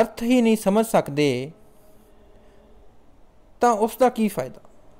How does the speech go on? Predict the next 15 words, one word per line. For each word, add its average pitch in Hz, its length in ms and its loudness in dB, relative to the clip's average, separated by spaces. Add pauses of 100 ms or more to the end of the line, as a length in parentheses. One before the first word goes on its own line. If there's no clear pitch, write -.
(420)
ਜਦੋਂ 143 300 2
ਤੁਹਾਨੂੰ 151 540 -2
ਬੁਖਾਰ 131 460 0
ਹੁੰਦਾ 147 320 2
ਹੈ 151 280 0 (480)
ਤਾਂ 269 140 6
ਡਾਕਟਰ 180 380 2
ਤੁਹਾਨੂੰ 160 600 -2
ਪੈਰਾਸੀਟਾਮੋਲ 143 800 2
ਦੀ 139 120 -4
ਦਵਾਈ 127 300 0
ਦਿੰਦਾ 123 320 -4
ਹੈ। 120 160 -16 (480)
ਕਦੇ 147 240 2
ਤੁਸੀਂ 156 420 -2